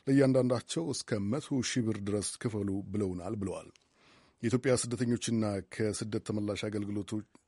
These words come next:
በበኩሉ እስረኞቹ ፍርድ ቤት እንዲቀርቡ ግን ግፊት እያደረግኩ ነው ይላል። ገብረ ሚካኤል ገብረ መድን ቀጣዩን ዘገባ ልኳል።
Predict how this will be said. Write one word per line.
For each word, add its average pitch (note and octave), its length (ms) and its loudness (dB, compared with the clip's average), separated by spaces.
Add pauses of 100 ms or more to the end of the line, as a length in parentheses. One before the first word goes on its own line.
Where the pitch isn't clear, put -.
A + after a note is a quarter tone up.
(100)
በበኩሉ A2+ 480 0 (760)
እስረኞቹ E3 680 2
ፍርድ C#3 300 0
ቤት C3+ 200 0
እንዲቀርቡ B2+ 460 0
ግን B2+ 180 2 (120)
ግፊት A2+ 340 -6
እያደረግኩ G2 540 -2
ነው F#2 120 -2
ይላል። G2 340 -2
ገብረ G2 280 0
ሚካኤል C#3+ 380 -4
ገብረ G#2+ 260 0
መድን G2+ 300 -4 (260)
ቀጣዩን G2+ 360 -6
ዘገባ F2+ 260 -4
ልኳል። - 280 -16